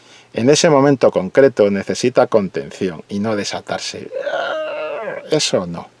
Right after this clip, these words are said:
eso no. Entonces, eh, insisto, yo creo que Nicolas Cage es un actor, pero claro, Joel Schumacher,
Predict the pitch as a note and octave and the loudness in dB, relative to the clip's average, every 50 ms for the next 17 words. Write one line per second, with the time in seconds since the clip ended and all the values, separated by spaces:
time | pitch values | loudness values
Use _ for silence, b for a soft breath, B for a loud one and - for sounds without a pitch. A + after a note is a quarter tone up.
0 | _ _ _ - - B2 - - A#2 G#2 F2+ D2+ C2+ - _ _ _ _ B B | _ _ _ 0 0 2 2 4 2 2 0 -2 -8 -12 _ _ _ _ B B
1 | B B B B B B B B B B B B B A2+ A#2 - E3 D#3 - F3+ | B B B B B B B B B B B B B 0 4 4 4 4 6 6
2 | F3+ F3+ F3+ - - - - - _ - - B2+ A#2+ A#2+ A#2 A#2 A2+ A2 G#2+ G#2 | 6 6 6 4 0 -6 -8 -12 _ -2 2 4 6 6 6 6 6 6 6 4
3 | G2+ F#2 - C3 A#2 A2 - F#3 F3 - - G#2 G2 A#2+ C#3+ F3 F3 D#3+ D3 C3 | 2 2 0 0 0 2 4 4 2 4 4 2 6 6 6 8 8 6 6 6
4 | C#3+ C#3 D3 B2+ A#2+ A2+ - - C3 B2 - B2 A2+ A#2+ G#2+ G2 F#2 - - - | 6 6 6 6 4 4 4 4 4 4 4 4 2 4 2 0 0 0 4 4
5 | A2 A2+ F#2 - G2 F2+ F#2 F#2+ - D3 D3 A#2 F#2 E2+ E2 G2 B2 C#3 C#3 - | 4 4 4 2 0 0 0 4 6 6 8 8 6 4 6 6 6 6 6 6
6 | D3+ D3+ D3 D3 - D3+ D3 D3+ E3 | 4 4 4 4 6 6 6 6 4